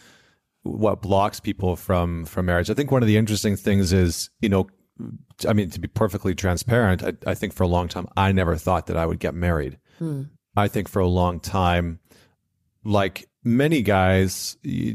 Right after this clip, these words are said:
Speaker 1: depending on the situation, and I can only speak as a man, so I'm not gonna speak for a man, but I can speak as a man. You know, when I was singing,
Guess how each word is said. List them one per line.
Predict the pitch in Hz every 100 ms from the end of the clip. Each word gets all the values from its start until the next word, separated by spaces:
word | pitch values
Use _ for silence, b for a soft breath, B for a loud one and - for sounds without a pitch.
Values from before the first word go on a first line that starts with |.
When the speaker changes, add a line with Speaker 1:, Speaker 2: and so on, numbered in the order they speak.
| 101
Speaker 1:
depending | - - 110 101
on | 98
the | 92
situation, | - - 92 98 107 - 87 87
and | 87 85
I | 85
can | 87
only | 85 82
speak | - 92 - - _ _ _
as | 95 95
a | 92
man, | 87 80 80 82
so | - 90
I'm | 87
not | 87
gonna | 95
speak | - -
for | - 110 110
a |
man, | 90 80
but |
I | 80
can | 78
speak | - 98
as | 90 82
a |
man. | 76 76 85 B B B B B _ _ -
You | 120
know, | 113
when | 101 107
I | 110 113
was | 107 101 92 - -
singing, | - - 127 120 98 92 92